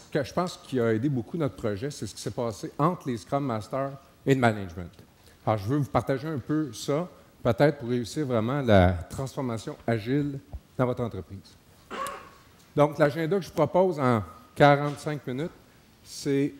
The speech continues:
euh, un préambule rapide. L'urgence d'agir, pourquoi on a fait ça ?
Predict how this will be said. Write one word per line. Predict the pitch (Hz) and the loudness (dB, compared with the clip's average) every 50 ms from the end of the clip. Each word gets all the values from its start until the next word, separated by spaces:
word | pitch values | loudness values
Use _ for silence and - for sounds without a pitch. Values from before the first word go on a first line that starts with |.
| - _ - | -16 _ -4
euh, | 131 127 120 120 120 117 123 - - - - | 0 2 4 4 4 2 0 -4 -10 -12 -8
un | 123 117 | -6 -4
préambule | - 135 151 156 147 143 123 139 160 151 151 | 0 4 6 6 6 6 2 0 -2 0 2
rapide. | 127 117 - - 147 175 160 180 - - - - - - - - - _ _ - - - - - - 311 311 - - - - - - _ _ - - - _ _ - | 2 2 2 0 -6 -6 -6 -10 -18 -20 -20 -20 -20 -20 -20 -20 -20 _ _ -18 -18 -18 -18 -20 -20 -20 -20 -20 -20 -20 -20 -20 -20 _ _ -20 -20 -20 _ _ -2
L'urgence | 117 139 147 123 147 156 160 | 0 0 0 0 -2 -2 0
d'agir, | 135 139 127 113 135 170 175 | 2 0 0 0 0 -4 -4
pourquoi | - - 113 - - 156 156 170 | -6 -10 -14 -6 -2 0 2 2
on | 165 143 123 | 2 0 -2
a | 113 | -6
fait | 101 - 120 | -6 -8 -10
ça ? | 104 - - 127 | -10 -10 -10 -12